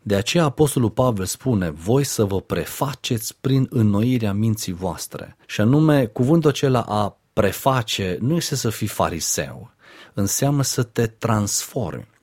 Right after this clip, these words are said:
Și în fiecare dimineață, tu trebuie să-ți verifici gândirea. Să vezi: "Doamne, sunt pe o cale bună sau sunt pe o cale rea? Doamne, gândirea mea este conform principiilor tale, a cuvântului tău,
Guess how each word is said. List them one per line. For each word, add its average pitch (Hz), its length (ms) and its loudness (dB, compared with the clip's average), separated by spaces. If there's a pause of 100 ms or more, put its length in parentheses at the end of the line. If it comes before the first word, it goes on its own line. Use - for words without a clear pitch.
Și - 160 -10
în 95 60 -2
fiecare 160 540 -2
dimineață, 98 840 -6 (220)
tu 175 120 0
trebuie 170 300 0
să-ți 139 260 0
verifici 143 460 0
gândirea. 117 640 0 (320)
Să - 200 -2
vezi: 117 200 4
"Doamne, 117 420 4
sunt 127 380 2
pe 113 60 -4
o 104 60 2
cale 98 300 0
bună 180 500 -4 (120)
sau - 420 0
sunt 139 340 2
pe 127 100 -2
o 110 60 0
cale 104 600 -2
rea? - 480 -8 (140)
Doamne, 123 320 6
gândirea 117 560 4
mea 117 260 2
este 117 340 -2
conform 95 800 -2 (260)
principiilor 95 640 -2
tale, 151 460 -2
a 95 100 -2
cuvântului 98 640 -4
tău, 180 440 -2